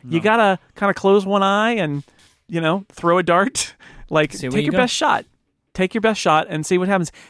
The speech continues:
Speaker 1: And Phil Schiller and his people have done that.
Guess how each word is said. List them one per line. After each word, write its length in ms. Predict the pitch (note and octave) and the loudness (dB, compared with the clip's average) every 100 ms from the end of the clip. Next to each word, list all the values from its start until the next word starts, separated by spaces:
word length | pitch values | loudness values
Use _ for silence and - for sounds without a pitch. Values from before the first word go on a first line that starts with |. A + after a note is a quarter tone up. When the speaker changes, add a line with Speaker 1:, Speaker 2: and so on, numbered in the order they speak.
| _ E3+ | _ -2
Speaker 1:
And 400 | D#3 D#3 D#3 D#3 | 2 2 -2 -2
Phil 200 | E3 D3+ | -2 0
Schiller 340 | D#3+ D3+ E3+ | 0 0 0
and 100 | C#3+ | -2
his 140 | C3+ | -4
people 260 | - A#2+ D3 | -6 -6 -6
have 240 | B2+ G#2+ - | -6 -8 -8
done 200 | G2 F#2+ | -8 -8
that. 260 | F2+ - | -10 -14